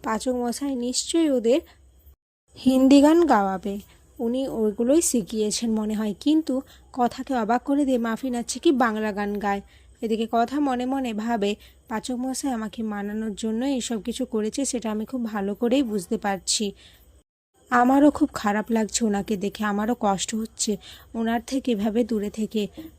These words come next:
এদিকে অগ্নিও মনে মনে ভাবে, "আমি জানি কথা তুই কি ভাবছিস, তুই এটাই ভাবছিস যে আমি তোকে মানানোর জন্য এই সমস্ত কিছু করেছি। হ্যাঁ কথা, আমি তোকে ছাড়া থাকতে পারছি না, তোর এই অভিমান আমি যে সহ্য করতে পারছি না আর।"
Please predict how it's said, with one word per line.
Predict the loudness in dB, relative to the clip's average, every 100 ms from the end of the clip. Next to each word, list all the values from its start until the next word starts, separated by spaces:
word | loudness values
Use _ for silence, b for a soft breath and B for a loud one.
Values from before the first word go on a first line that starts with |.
| -2
এদিকে | 0 4 6
অগ্নিও | 4 2 0 0
মনে | 0 -2
মনে | -4
ভাবে, | -4 -6 -4
"আমি | -4 -2
জানি | -2 -2 -2 -4
কথা | -4 -4
তুই | -2 -4 -4
কি | -4
ভাবছিস, | -4 -6 -4 -6 -6 B B -4
তুই | -2 0
এটাই | -2
ভাবছিস | -4 -6 -6 -4 -4 -2
যে |
আমি | -4 -4 -4
তোকে | -6 -2 -4 -4 B B -14
মানানোর | -8 -4 -2 -2 -2 -2
জন্য | 0 0 2
এই | 0
সমস্ত | 0 -2 -2 -4
কিছু | -4 -4
করেছি। | -2 -2 -2 -4
হ্যাঁ | -6 -4 -6 -6
কথা, | -10 -8 -12 B B B
আমি | -4 -2
তোকে | -2 -2 -4
ছাড়া | -4 -6
থাকতে | -6 -10 -6 -8
পারছি | -4 -4 -4 -4 -4
না, | -4 B B B -2
তোর | 2 4
এই | 2
অভিমান | 2 0 -2 -2 -2
আমি | -2 -2
যে | -2
সহ্য | 0 -2 -2 -2
করতে | -2 0 -2
পারছি | 0 -4 -2 0 0
না | 0
আর।" | -4